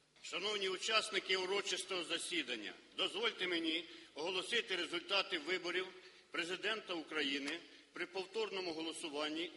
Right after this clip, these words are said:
двадцять шостого грудня дві тисячі четвертого року на підставі протоколу Центральної виборчої комісії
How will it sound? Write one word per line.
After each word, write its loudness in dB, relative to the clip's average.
двадцять 0
шостого -2
грудня 0
дві 0
тисячі -2
четвертого -2
року -6
на 2
підставі 2
протоколу 0
Центральної 0
виборчої -2
комісії -2